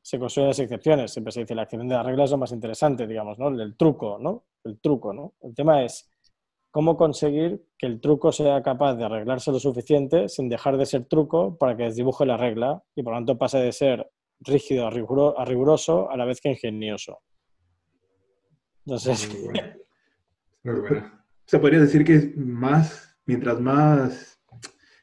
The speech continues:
Speaker 3: condiciones tengas, eh, tienes más libertad de, de, de operar. No sé, ¿cómo, cómo podríamos entenderlo de esa manera?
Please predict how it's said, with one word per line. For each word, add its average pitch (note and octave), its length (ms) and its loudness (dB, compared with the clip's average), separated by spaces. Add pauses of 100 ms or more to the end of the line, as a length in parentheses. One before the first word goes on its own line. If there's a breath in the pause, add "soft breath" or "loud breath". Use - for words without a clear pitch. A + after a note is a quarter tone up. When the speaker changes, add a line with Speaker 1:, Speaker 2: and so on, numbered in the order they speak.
(120)
Speaker 3:
condiciones C3 600 4
tengas, C#3+ 480 2
eh, G#2+ 380 -4
tienes B2 220 0
más B2+ 260 -2
libertad A#2 460 -2
de, A#2 160 -4
de, G#2+ 180 -8
de G2+ 80 -10
operar. B2 340 -2
No - 80 -8
sé, - 160 -6
¿cómo, B2+ 400 -6
cómo C3 200 -6
podríamos A#2+ 280 -2
entenderlo G#2+ 500 -6
de G#2 80 -6
esa - 120 -16
manera? G#2+ 400 -12